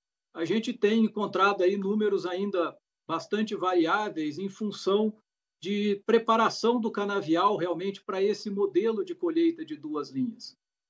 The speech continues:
E um ponto importante é que as linhas sejam, é, gêmeas, como a gente fala, que são as linhas plantadas juntas, para elas serem colhidas juntas. É, isso permite com que a máquina tenha desempenho melhor.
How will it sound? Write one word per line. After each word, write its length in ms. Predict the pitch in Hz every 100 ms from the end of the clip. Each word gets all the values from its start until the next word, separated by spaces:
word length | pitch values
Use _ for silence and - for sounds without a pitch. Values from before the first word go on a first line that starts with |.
| _ -
E 500 | 147 160 165 160 156 143 _
um 140 | 196 214
ponto 340 | 226 220 214
importante 840 | 190 208 190 - 208 240 220 147
é 220 | 156 165 185
que 400 | - 196 208 - _ _
as 220 | 175 170
linhas 320 | 147 233 226
sejam, 580 | - 202 196 175 180 160
é, 220 | - 156 139
gêmeas, 540 | 143 214 226 160 -
como 180 | - 156
a 60 |
gente 180 | 156 165
fala, 340 | - 190 208 185
que 140 | 220
são 300 | 208 214 208
as 160 | 208 160
linhas 240 | 208 196
plantadas 640 | - 190 190 156 170 196
juntas, 500 | - 208 233 - - - _ -
para 140 | 180
elas 220 | 208 202
serem 240 | - 214 220
colhidas 640 | - 202 196 247 208 170
juntas. 380 | 147 147 110 _ - _ _ _ _
É, 220 | - 156 165
isso 240 | 190 208
permite 480 | 214 196 175 214 -
com 140 | 214
que 80 | 208
a 80 | 202
máquina 420 | 175 185 185 202
tenha 320 | 196 185 190
desempenho 560 | 190 185 202 - 180 185
melhor. 400 | 208 202 156 131